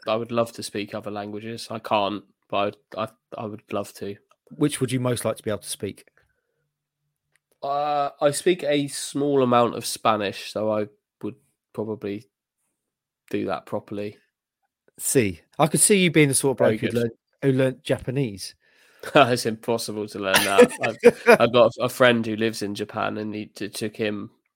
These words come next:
Speaker 1: uh, five, six, seven years to be competent at speaking it. It's impossible.
Speaker 2: Yeah.
Speaker 1: I'd love
Speaker 2: I
Speaker 1: to,
Speaker 2: don't
Speaker 1: though.
Speaker 2: know.
Speaker 1: But,
Speaker 2: That'd be
Speaker 1: uh, I
Speaker 2: tremendous.
Speaker 1: fe-, I fear that's a gift I will not be blessed with.
Speaker 2: You've already blessed us with enough gifts, Hutchie,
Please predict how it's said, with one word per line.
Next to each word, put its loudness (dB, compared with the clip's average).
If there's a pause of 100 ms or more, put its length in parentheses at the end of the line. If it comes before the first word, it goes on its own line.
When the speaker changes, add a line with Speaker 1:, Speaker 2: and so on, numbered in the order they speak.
(520)
Speaker 1:
uh, -12 (1120)
five, 4
six, -8
seven -2
years -2
to -8
be -8
competent -6
at -10
speaking -8
it. -6
It's -14
impossible. -12 (420)
Speaker 2:
Yeah. 0 (1400)
Speaker 1:
I'd -6
love 2
Speaker 2:
I -10
Speaker 1:
to, -8
Speaker 2:
don't -6
Speaker 1:
though. -2
Speaker 2:
know. -12 (380)
Speaker 1:
But, 2
Speaker 2:
That'd -
be -4
Speaker 1:
uh, -2
I 2
Speaker 2:
tremendous. -2
Speaker 1:
fe-, -6
I -2
fear 4
that's 0
a -4
gift -4
I 0
will -2
not -6
be -8
blessed -10
with. -12 (800)
Speaker 2:
You've 4
already 8
blessed 2
us -4
with -2
enough -6
gifts, -8
Hutchie, -10